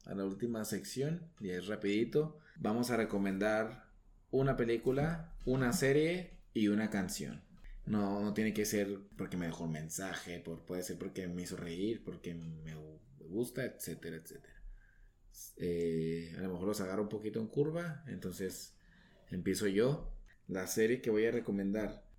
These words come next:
es muy conocida, pero se la recomiendo ampliamente. Es Doctor House, es, es mi serie favorita.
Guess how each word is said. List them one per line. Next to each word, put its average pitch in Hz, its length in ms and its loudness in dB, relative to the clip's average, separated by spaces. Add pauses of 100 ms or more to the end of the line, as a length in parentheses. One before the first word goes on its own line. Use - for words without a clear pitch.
es 127 160 2
muy 143 100 4
conocida, 131 520 2 (220)
pero 104 160 2
se 104 100 -4
la 98 80 2
recomiendo 95 340 -2
ampliamente. 107 640 -2 (680)
Es - 680 -4
Doctor 101 300 0
House, 131 380 -6 (220)
es, 104 340 -8
es 101 120 -8
mi 107 100 -4
serie 110 240 -2
favorita. 107 600 -4